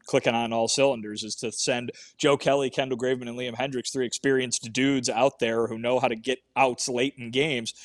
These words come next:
uh, and have 'em shut down the other side, which is what happened today. We saw, what, a walk from, uh, Kelly to start things off, but immediately erased on that double play,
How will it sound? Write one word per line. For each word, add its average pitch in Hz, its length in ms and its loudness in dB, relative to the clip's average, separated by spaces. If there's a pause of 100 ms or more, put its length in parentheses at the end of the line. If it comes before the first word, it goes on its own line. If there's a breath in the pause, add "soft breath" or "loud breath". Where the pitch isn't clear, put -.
(160 loud breath)
uh, 123 360 6
and 123 120 -2
have 127 200 0
'em 123 100 -10
shut 127 240 -2
down 135 160 2
the 135 80 -2
other 127 160 0
side, 147 300 0
which 110 120 -12
is 113 80 -12
what 117 120 -2
happened 127 280 -4
today. 131 280 0
We 92 100 -10
saw, 107 340 -4
what, 107 220 -4
a 95 60 -8
walk 113 340 -2
from, 107 320 -2 (320 loud breath)
uh, 107 320 8
Kelly 123 320 6
to 117 140 -4
start 117 260 2
things 117 260 -4
off, 120 200 2
but 120 80 0
immediately 110 420 -2
erased 110 380 -4
on 110 80 -2
that 104 180 -4
double 110 240 0
play, 113 380 0